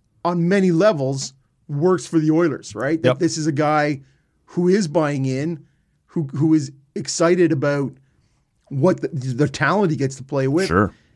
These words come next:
Speaker 1: The opportunity that may come this spring that wasn't gonna happen in Nashville.
Speaker 2: No.
Speaker 1: And, <laughs> and,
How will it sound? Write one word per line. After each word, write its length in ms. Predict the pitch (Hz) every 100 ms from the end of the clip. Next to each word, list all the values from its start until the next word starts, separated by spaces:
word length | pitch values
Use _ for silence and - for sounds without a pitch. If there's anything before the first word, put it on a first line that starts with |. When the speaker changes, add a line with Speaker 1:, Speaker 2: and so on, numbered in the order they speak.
| _ -
Speaker 1:
The 140 | 156
opportunity 500 | 160 165 135 180 185
that 160 | 156 156
may 140 | 156
come 260 | 139 160 151
this 120 | 131
spring 260 | - 156 170
that 100 | 135
wasn't 280 | 180 185 156
gonna 160 | 123
happen 300 | 123 104 127
in 80 | 117
Nashville. 520 | 113 85 - 165 180 165
Speaker 2:
No. 180 | 78 - _ _ _ _ _ _
Speaker 1:
And, 720 | 180 170 165 160 156 143 135 135 - - _ -
<laughs> 440 | - - _ _ 175
and, 640 | 175 185 190 180 135